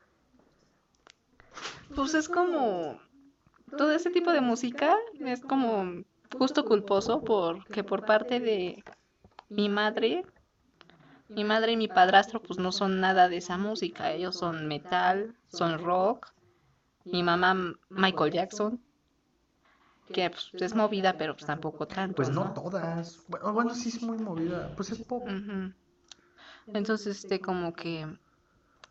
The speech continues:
Speaker 1: como a ellos no les gusta, a mí me da un poco de pena decir que, pues, que me gusta, ¿no? Eso sí, B T S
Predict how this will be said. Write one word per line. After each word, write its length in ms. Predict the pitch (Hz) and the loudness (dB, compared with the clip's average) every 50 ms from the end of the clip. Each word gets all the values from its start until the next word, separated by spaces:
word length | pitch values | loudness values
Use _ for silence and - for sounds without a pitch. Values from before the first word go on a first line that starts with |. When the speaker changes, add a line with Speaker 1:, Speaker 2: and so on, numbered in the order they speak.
| _ _ _ _ _ _ - - | _ _ _ _ _ _ -16 -6
Speaker 1:
como 300 | 214 - 202 202 202 202 | 0 2 4 6 6 6
a 60 | 208 | 6
ellos 220 | 214 220 226 233 | 8 8 6 6
no 140 | 247 247 226 | 6 4 4
les 240 | 214 214 202 202 240 | 6 6 4 4 2
gusta, 340 | 226 226 226 226 254 254 254 | 0 -2 -2 -2 0 -2 0
a 20 | 240 | 2
mí 120 | 226 208 | 2 2
me 140 | 196 190 185 180 | 2 0 0 2
da 100 | 180 180 | 0 0
un 100 | 180 180 | 0 0
poco 300 | - 185 185 - 202 185 | -4 -6 -4 -2 -4 -2
de 120 | 175 170 | -4 -6
pena 360 | 175 - 175 175 180 180 175 | -4 -4 -4 -2 -2 -2 -2
decir 560 | 170 165 151 160 - - 175 170 175 170 - - - | -2 -4 -6 -8 -8 -6 -2 -2 -2 -2 -4 -10 -14
que, 260 | - - - - - - _ _ _ _ _ _ _ _ _ _ _ _ | -10 -8 -6 -6 -8 -10 _ _ _ _ _ _ _ _ _ _ _ _
pues, 220 | - - - 190 190 170 170 - _ _ _ - 208 | -16 -14 -12 -8 -8 -10 -10 -12 _ _ _ -10 0
que 120 | 196 190 190 | 0 2 4
me 120 | 202 208 | 6 6
gusta, 400 | 226 247 254 247 - 220 202 190 | 6 6 4 2 2 2 2 2
¿no? 300 | 185 196 220 262 320 330 _ _ _ _ _ - - - - - _ - | 2 2 0 0 0 -4 _ _ _ _ _ -20 -20 -20 -20 -20 _ -8
Eso 360 | 240 240 240 269 294 302 294 | 2 2 2 4 4 2 0
sí, 240 | 277 - 269 262 233 | 2 2 0 0 2
B 140 | 226 233 233 | 2 -2 -4
T 380 | - - 247 240 247 233 233 262 | -4 -2 2 4 6 6 8 6
S 200 | 330 - - - | 4 2 0 -16